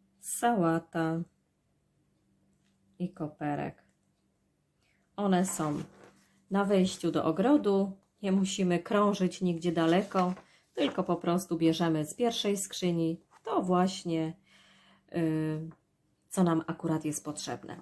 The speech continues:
A to są takie warzywka, które często używamy. Koperek, rzodkiewka i sałata. Tutaj też będzie sałata. No i została mi ostatnia skrzynia.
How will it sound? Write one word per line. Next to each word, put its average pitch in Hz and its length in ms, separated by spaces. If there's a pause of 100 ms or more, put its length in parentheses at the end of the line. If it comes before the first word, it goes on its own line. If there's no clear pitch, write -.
A 196 80
to 190 140
są 180 180
takie 180 240
warzywka, 160 520
które 156 480 (160)
często 208 380
używamy. 175 640 (300)
Koperek, 175 520
rzodkiewka 156 760 (920)
i 147 600
sałata. 160 960 (380)
Tutaj 160 300
też 220 180
będzie 214 300
sałata. 190 720 (2250)
No 427 80
i 370 80
została 196 480
mi 170 140
ostatnia 180 500
skrzynia. 165 720